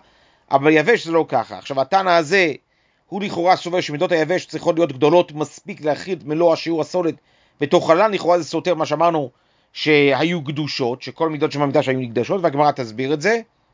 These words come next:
רבי עקיבא אומר, "מידות הלך קודש ולפיכך בירוצי אין קודש", שהכלי מקדש אותם, "מידות היבש חול, לפיכך בירוצי אין חול." כלומר,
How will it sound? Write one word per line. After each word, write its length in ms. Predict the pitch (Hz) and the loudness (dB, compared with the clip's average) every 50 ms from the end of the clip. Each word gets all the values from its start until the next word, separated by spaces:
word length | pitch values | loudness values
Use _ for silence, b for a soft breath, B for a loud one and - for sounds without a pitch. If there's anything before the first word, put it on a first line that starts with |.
| _ _ _ _ _ _ _ _ - _ _ _ _ _ _ _ b b b b b b b b b _ | _ _ _ _ _ _ _ _ -20 _ _ _ _ _ _ _ b b b b b b b b b _
רבי 120 | 110 113 135 | 2 2 2
עקיבא 280 | 131 - 254 277 262 | 2 2 2 6 8
אומר, 240 | 240 214 196 196 196 | 8 8 6 4 0
"מידות 260 | 190 180 165 196 180 | 0 0 -2 0 0
הלך 280 | 196 180 180 170 - - | 2 2 2 2 2 -2
קודש 440 | _ - 170 175 160 156 147 - 139 | _ -6 -6 -4 -2 -4 -6 -6 -8
ולפיכך 320 | 131 - 165 170 147 120 | -10 -4 -4 -4 -4 -2
בירוצי 320 | 127 151 151 139 131 - | -2 -2 -2 -2 0 2
אין 140 | 139 131 127 | 2 2 2
קודש", 360 | - - 110 98 107 123 120 | -2 -4 -4 -2 -4 -6 -4
שהכלי 260 | - 117 - - 151 156 | -4 -6 -4 -2 -4 -4
מקדש 340 | 147 127 135 123 123 107 | -2 -2 -2 -2 -4 -6
אותם, 180 | - - 139 143 | -4 -6 -4 -2
"מידות 180 | 143 156 156 180 | -2 0 2 2
היבש 280 | 180 170 185 208 - | 2 2 2 -2 -2
חול, 200 | - 226 240 226 | 2 2 2 2
לפיכך 320 | 208 160 208 214 196 196 175 165 | 2 2 -2 -2 -2 -2 -4 -2
בירוצי 260 | 180 180 180 147 180 | -2 -2 0 0 -2
אין 140 | 170 170 165 | -2 -2 -2
חול." 200 | - 147 131 110 - | -4 -6 -6 -4 -4
כלומר, 280 | 131 139 156 160 165 | -4 0 2 2 2